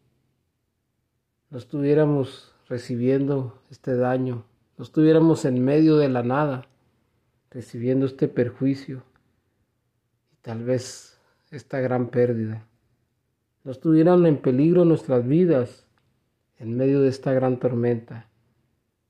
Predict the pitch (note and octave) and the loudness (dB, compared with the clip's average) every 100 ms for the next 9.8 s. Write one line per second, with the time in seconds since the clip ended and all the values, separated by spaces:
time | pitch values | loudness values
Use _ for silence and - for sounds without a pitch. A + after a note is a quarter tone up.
0 | _ _ _ _ - B2+ B2+ - B2+ B2 | _ _ _ _ -12 -6 -6 -2 0 0
1 | - D3+ E3 E3 E3 C#3+ C3 C#3+ C#3+ D3+ | 0 2 4 2 2 2 2 0 0 0
2 | D#3+ E3 D#3+ C#3 - - _ _ _ _ | 2 4 2 0 -8 -20 _ _ _ _
3 | _ _ _ _ - B2 C#3 D3+ E3 D3 | _ _ _ _ -10 -4 -2 2 2 2
4 | - - D#3+ D#3+ C3 A2 - _ _ _ | 0 0 0 0 -10 -12 -16 _ _ _
5 | _ _ _ _ _ _ _ _ _ D3+ | _ _ _ _ _ _ _ _ _ -8
6 | D3 D#3+ D#3+ D3 D#3 E3 E3+ E3 E3 C3+ | 0 0 2 2 4 2 2 0 0 -4
7 | - D3+ D#3 D#3+ D#3 C#3+ C3 C3 - E3 | 0 0 0 0 0 2 0 0 0 2
8 | F3+ D#3+ D3+ D3 - D3 B2+ C#3+ D3 D3 | 4 4 4 2 0 -2 0 0 2 0
9 | C#3+ C3+ A#2+ C#3 C#3+ C#3 D#3 C#3 | -2 -4 -4 0 0 0 -6 -8